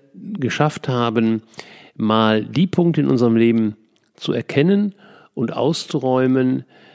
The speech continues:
wo wir eben im Widerstand sind gegen diese Wellenbewegung des Lebens. Wenn wir das alles herausgenommen haben und tatsächlich wieder in diesem Lebensfluss drin sind,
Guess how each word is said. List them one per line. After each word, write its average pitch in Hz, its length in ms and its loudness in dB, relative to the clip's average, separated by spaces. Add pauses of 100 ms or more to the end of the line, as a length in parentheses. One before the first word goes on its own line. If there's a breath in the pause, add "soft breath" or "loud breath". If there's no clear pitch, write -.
(220 soft breath)
wo 117 300 -2
wir 120 220 2
eben 117 340 0
im 110 360 -2
Widerstand 135 760 0
sind 107 580 0
gegen 110 360 -2
diese 107 280 -4
Wellenbewegung 117 680 2
des 98 160 -4
Lebens. 92 320 -2
Wenn 92 100 -2
wir 95 80 -2
das - 300 0
alles 147 280 0
herausgenommen 127 580 0
haben 98 100 -2
und 113 120 0
tatsächlich 123 680 0
wieder 117 240 0
in 113 160 -2
diesem 107 240 0
Lebensfluss 107 540 0
drin 123 300 2
sind, 85 360 -4